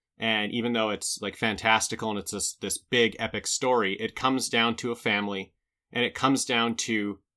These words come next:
a group of kids and a mother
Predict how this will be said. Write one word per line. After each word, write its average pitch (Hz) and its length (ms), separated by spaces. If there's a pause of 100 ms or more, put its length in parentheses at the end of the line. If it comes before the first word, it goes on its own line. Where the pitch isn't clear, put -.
(140)
a 117 80
group 131 280
of 117 100
kids 107 580 (1200)
and 127 400
a 107 480
mother 110 560